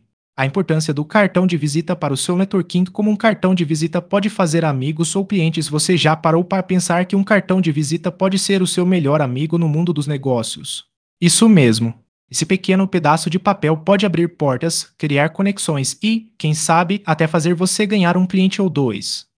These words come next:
Imagine-se em uma festa, cercado de pessoas interessantes. Você faz uma piada,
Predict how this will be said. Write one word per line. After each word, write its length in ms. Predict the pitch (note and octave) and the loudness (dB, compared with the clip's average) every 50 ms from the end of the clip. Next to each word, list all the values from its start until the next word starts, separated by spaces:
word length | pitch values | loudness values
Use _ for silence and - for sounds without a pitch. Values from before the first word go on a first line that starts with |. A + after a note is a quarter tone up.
| _ _ _ - | _ _ _ -2
Imagine-se 560 | E3+ F3+ F#3 F#3 D#3+ F3 F3+ F#3+ F#3 F3+ - | 2 4 4 4 4 4 4 4 4 2 2
em 80 | F3 F3 | 2 2
uma 160 | F#3 F#3 G3 | 2 2 0
festa, 480 | F#3+ - - D3+ D3+ D3+ D#3+ F#3+ F#3 F#3 - | 0 0 0 0 0 0 -2 -4 -6 -6 -8
cercado 500 | - - E3 D3+ D#3 - C#3 C#3 C#3 D3+ | -6 -2 -2 -2 0 0 -2 0 0 -2
de 80 | C#3 | -2
pessoas 460 | D3 - E3+ - - D#3 D#3 E3+ D#3 G3 | -2 -2 -2 -2 0 0 0 2 2 0
interessantes. 920 | G#3+ A3 G3+ F#3+ F#3 - - C#3+ B2 A#2 A#2 - - - - - - - _ _ _ _ _ _ _ - | 0 0 0 0 0 0 -2 -2 -2 -4 -6 -8 -10 -8 -10 -10 -10 -12 _ _ _ _ _ _ _ -6
Você 220 | C3+ C3+ - G3 | -4 -2 -2 0
faz 180 | F#3+ - A3 F3 | 2 2 2 4
uma 160 | F#3+ F#3+ F#3 | 4 2 2
piada, 480 | F#3+ E3 D3+ C#3 B2+ A#2 B2 - - | 2 2 2 2 0 -2 -6 -12 -16